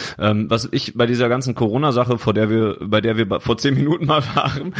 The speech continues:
ähm, äh, um, um Ausfälle, was, was mich da so ein bisschen umtreibt und wo ich auch noch gar keine so richtige Meinung zu, äh, selbst, äh, gefunden habe, ist, ähm, oh,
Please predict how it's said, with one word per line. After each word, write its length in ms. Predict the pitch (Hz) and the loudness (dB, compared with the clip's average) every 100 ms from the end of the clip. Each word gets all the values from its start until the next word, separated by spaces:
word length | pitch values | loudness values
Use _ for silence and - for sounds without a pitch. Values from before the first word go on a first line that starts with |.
| 147 104 | 0 0
ähm, 540 | - 127 127 123 113 113 | 0 0 2 0 -4 -4
äh, 60 | 104 | -4
um, 340 | 104 135 131 | -2 0 0
um 240 | 131 98 78 | -2 -8 -4
Ausfälle, 480 | - 143 - 135 135 | 0 0 0 0 0
was, 200 | 127 - | 0 -2
was 140 | 131 147 | -4 -2
mich 160 | 160 | 0
da 100 | 170 | 0
so 80 | 147 | 0
ein 80 | 147 | 0
bisschen 300 | 147 156 139 | 0 -2 0
umtreibt 600 | 131 151 - 139 151 - - - - - | -2 -2 0 0 0 -8 -18 -16 -12 -12
und 180 | - 120 | 0 0
wo 120 | 120 | 2
ich 100 | 147 | 2
auch 100 | - | 2
noch 160 | 135 117 | 2 2
gar 120 | 123 | 0
keine 240 | 127 135 127 | 0 0 0
so 80 | 127 | -2
richtige 380 | 131 - 131 | -2 -2 2
Meinung 520 | 120 110 107 131 185 131 | 2 2 2 2 0 -2
zu, 220 | - 101 | 0 0
äh, 400 | - 69 107 98 | 2 2 2 2
selbst, 400 | 98 151 - - | 0 0 -4 -2
äh, 300 | 87 107 - | 2 2 0
gefunden 540 | 95 98 98 110 101 95 | -4 -6 -2 0 2 2
habe, 360 | 95 104 123 - | 2 2 0 -2
ist, 320 | 113 - - | -2 -2 0
ähm, 420 | 110 107 107 104 - - - - - - _ _ _ _ | 0 2 -2 -4 -12 -20 -18 -20 -20 -20 _ _ _ _
oh, 120 | - | -2